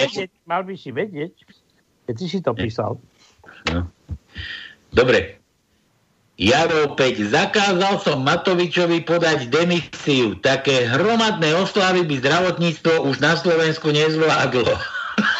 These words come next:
Speaker 2: Zase obrázok, Mikas, zakázal Matovičovi podať demisiu. Bo
Speaker 1: A ja
Speaker 2: ľudia by
Speaker 1: zase
Speaker 2: sa
Speaker 1: pri-, prikladám, že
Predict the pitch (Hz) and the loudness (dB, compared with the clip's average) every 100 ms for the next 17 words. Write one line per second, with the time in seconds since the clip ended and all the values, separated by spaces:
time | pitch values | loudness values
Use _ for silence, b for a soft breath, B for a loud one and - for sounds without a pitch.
0 | - - - - - - - - - - | 0 0 0 0 0 0 0 0 -2 -2
1 | - - - 110 - B - 113 113 117 | -4 -4 -2 0 -2 B -2 0 2 2
2 | 110 120 117 110 98 101 123 123 90 - | 2 2 2 0 -2 -2 -2 0 -2 -2
3 | 87 120 127 143 127 120 113 101 113 127 | 0 0 2 0 2 2 0 0 -2 0
4 | 120 113 113 107 101 110 104 104 104 104 | 0 0 0 -2 0 0 2 2 0 -2
5 | - 82 - - - 87 95 113 208 214 | -4 -8 -8 -12 -10 -2 0 2 2 2
6 | 202 185 151 139 165 202 190 196 208 196 | -2 -4 -8 -8 -4 -4 -4 -4 -2 0
7 | 196 185 180 165 185 - | 2 2 -2 0 -2 -2